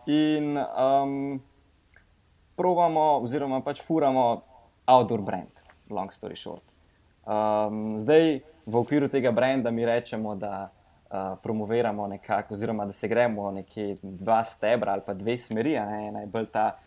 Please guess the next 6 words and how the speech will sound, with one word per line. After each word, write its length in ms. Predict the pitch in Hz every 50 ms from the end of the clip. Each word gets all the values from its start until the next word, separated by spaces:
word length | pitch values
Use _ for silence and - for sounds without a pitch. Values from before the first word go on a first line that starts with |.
| - - - - _ _ _ _ -
eh, 120 | 101 95 92
filozofske 600 | - - 107 107 104 - 135 156 - - - 135
narave, 360 | 123 120 120 120 120 113 110
se 160 | 110 - - 107
pravi, 360 | - - 117 117 117 113 107 - - - - _ _ _ _ _
ehm, 680 | - - 104 101 101 101 101 101 101 101 101 101 98 101